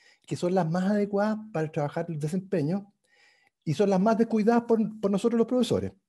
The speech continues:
Eh, pensar al revés cuesta. El segundo cambio tiene que ver con las metodologías. En lo esencial, eh,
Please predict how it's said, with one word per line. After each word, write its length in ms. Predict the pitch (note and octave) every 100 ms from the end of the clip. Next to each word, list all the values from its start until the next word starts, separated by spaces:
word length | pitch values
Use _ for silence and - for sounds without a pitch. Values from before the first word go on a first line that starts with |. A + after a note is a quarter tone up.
| _ _ _ _ -
Eh, 200 | A#2 -
pensar 300 | A#2+ B2+ B2+
al 80 | D3
revés 240 | A#2+ C3
cuesta. 440 | - E2 _ - _ _ _ _ - - -
El 120 | D3
segundo 400 | - E3+ A#3 A#3
cambio 500 | B3 G3+ D3 G3 G#3+ - _ -
tiene 240 | D#3+ D#3+ D3
que 100 | D3+
ver 120 | D#3
con 160 | D#3+
las 100 | C#3+
metodologías. 800 | C3+ B2 A#2+ G#2+ - C3+ F#2 F2+ _ _ _ _ _ _
En 180 | C3 B2
lo 60 | B2
esencial, 680 | A#2 A2 - D3+ E3+ G3+ G3 _ _ _
eh, 240 | C3 A#2+